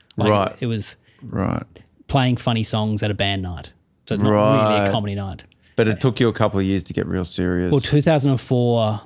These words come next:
Speaker 1: is when I moved to Melbourne and started doing comedy proper. Like,
Speaker 2: Right.
Speaker 1: yeah, so
Speaker 2: Yeah.
Speaker 1: twenty, twenty years, like, yeah, it's just been.
Speaker 2: Fuck. It's crazy. Um, well, yeah, it's all changed pretty quick. Like, it used to be just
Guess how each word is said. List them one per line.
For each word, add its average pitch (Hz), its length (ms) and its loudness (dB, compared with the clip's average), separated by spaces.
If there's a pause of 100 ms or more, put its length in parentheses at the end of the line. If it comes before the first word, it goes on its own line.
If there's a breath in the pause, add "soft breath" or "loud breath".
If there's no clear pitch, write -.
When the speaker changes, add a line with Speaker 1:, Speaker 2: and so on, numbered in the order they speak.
(200)
Speaker 1:
is 113 120 0
when 120 100 2
I 110 40 0
moved 107 200 -2
to - 80 -4
Melbourne 101 240 -2
and 101 200 -6
started 98 380 -4
doing 101 180 -6
comedy 95 380 -6 (140)
proper. 95 300 -8 (280)
Like, - 160 -8
Speaker 2:
Right. 95 640 0
Speaker 1:
yeah, 104 120 -4
so 110 120 -6
Speaker 2:
Yeah. 107 80 -4
Speaker 1:
twenty, 127 280 0
twenty 123 220 0
years, 107 380 -4 (720)
like, 98 260 -6
yeah, 101 140 -6 (240)
it's 127 140 -4
just 107 160 -4
been. 92 240 -6 (600)
Speaker 2:
Fuck. - 580 -14 (560)
It's - 100 -20
crazy. 92 500 -4 (580 loud breath)
Um, 123 600 2 (640)
well, 131 500 2 (400)
yeah, 117 180 2
it's 107 160 -4
all 156 140 2
changed 131 460 -2
pretty 104 160 -2
quick. 101 300 -4
Like, 107 300 0
it 110 160 -4
used 113 160 0
to 107 60 -4
be 110 80 2
just 104 340 -4